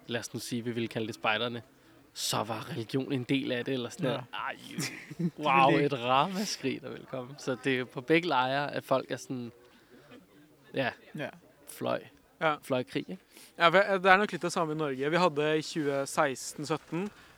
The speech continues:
Speaker 3: en, eh, kan vel si en debatt, eh, mellom da Norges K F K K F M speidere, de
Speaker 1: Mm.
Speaker 3: med grønne skjorter, og Norges Speiderforbund, som har grå skjortene. Eh, og, eh, der, først, altså, paragraf en i speiderloven sier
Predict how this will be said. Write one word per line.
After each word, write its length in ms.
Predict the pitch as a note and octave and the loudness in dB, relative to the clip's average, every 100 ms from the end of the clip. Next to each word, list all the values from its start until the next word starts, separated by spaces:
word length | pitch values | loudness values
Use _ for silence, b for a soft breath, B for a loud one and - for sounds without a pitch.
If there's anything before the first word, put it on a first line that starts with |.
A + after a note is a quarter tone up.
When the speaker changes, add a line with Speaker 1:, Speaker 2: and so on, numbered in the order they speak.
| - | -6
Speaker 3:
en, 180 | D3 D3 C#3+ | -4 -2 -2
eh, 760 | C#3 C#3 C3+ C3 C3 B2 B2 B2 C3+ - - | 0 2 0 0 -2 -4 -6 -10 -14 -8 -2
kan 80 | |
vel 80 | D#3+ | 0
si 80 | D#3 | 0
en 120 | C#3 | -4
debatt, 500 | C3+ C#3 D#3+ - - - | -2 -2 -2 -6 -16 -10
eh, 540 | D3 C#3 C3+ C3 C3 C3 C#3+ | -6 -4 -4 -6 -6 -8 -4
mellom 320 | C3 C3+ C3+ | -2 -2 -2
da 180 | C3 C3 | -2 -2
Norges 460 | C#3 B2 B2+ - - | -6 -8 -8 -10 -8
K 100 | D3 | -8
F 60 | C3+ | -4
K 100 | C#3+ C3 | -6 -4
K 120 | C3+ | -6
F 60 | - C3 | -2 -4
M 100 | B2+ | -4
speidere, 460 | - C3+ C3+ F#3+ A#3+ | -2 0 2 0 0
de 100 | D#3+ | 2
Speaker 1:
Mm. 60 | C#3+ | 2
Speaker 3:
med 160 | C#3 C#3 | 2 -2
grønne 200 | C#3 B2+ | -4 -4
skjorter, 320 | C3 - F#3 G#3 B B B B - | -6 0 0 -2 B B B B -2
og 180 | D3+ D#3 | 0 2
Norges 260 | C#3+ C#3+ | 0 -2
Speiderforbund, 580 | - C#3 B2 C3 D3 E3 | 0 0 0 0 0 0
som 100 | C#3+ | -4
har 140 | C#3 C3 C#3 | -4 -6 -6
grå 160 | C3+ B2+ | -4 -4
skjortene. 380 | C#3 - D#3 G3+ - - B B _ - | -6 -6 -6 -6 -12 -20 B B _ -4
Eh, 360 | C#3 C#3 C#3 C#3 | 0 2 2 0
og, 460 | D3+ D3 C#3 C#3+ - - | 0 2 2 0 -4 -10
eh, 60 | D3+ C#3+ C#3 C#3 C3+ | -6 -4 -2 -2 2
der, 140 | C#3+ D3 - - - - - E3 | 4 2 0 -20 -20 -20 -14 -8
først, 260 | - G3 - F3 | 0 0 0 -4
altså, 240 | D#3+ D3+ D3+ | 0 2 2
paragraf 360 | E3+ D#3 D3 C3+ | 2 2 2 2
en 240 | C3 D#3 | 0 2
i 40 | D#3 | 2
speiderloven 460 | D#3 C3+ C3+ D#3+ | 2 2 2 0
sier 400 | - C#3 C3 C#3 | -2 -2 0 0